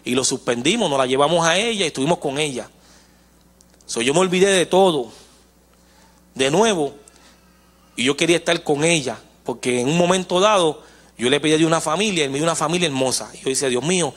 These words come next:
si hay un proceso en mi casa, yo me voy a pasar el día completo con ella".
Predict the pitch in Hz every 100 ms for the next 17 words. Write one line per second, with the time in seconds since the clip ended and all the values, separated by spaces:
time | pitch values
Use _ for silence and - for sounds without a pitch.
0 | - - 131 160 170 185 156 180 180 165
1 | 165 202 185 160 139 156 156 156 170 160
2 | 151 175 160 - - 139 127 180 180 139
3 | 131 143 120